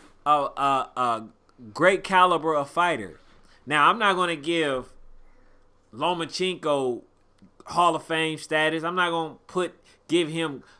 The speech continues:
a-, all-time great status. I'm not doing that because to me, he only fought one Hall of Famer, one all-time great fighter, and that's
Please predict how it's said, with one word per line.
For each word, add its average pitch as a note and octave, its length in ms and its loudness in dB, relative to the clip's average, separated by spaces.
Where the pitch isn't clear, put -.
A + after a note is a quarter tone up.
a-, - 100 -6
all-time E3 640 6
great D#3+ 280 2
status. D#3+ 440 -2
I'm F3 140 -4
not F3+ 240 0
doing F#3+ 320 0
that A2+ 240 -8
because C3 640 0
to D3+ 100 0
me, F3 300 0
he F3 200 -2
only E3+ 280 4
fought D#3+ 500 2
one D#3+ 460 2
Hall F3 360 2
of D#3+ 140 -4
Famer, D3 460 -4
one D#3+ 400 -2
all-time E3 720 2
great D3 320 4
fighter, C#3 540 2
and C#3+ 140 -4
that's F3 280 0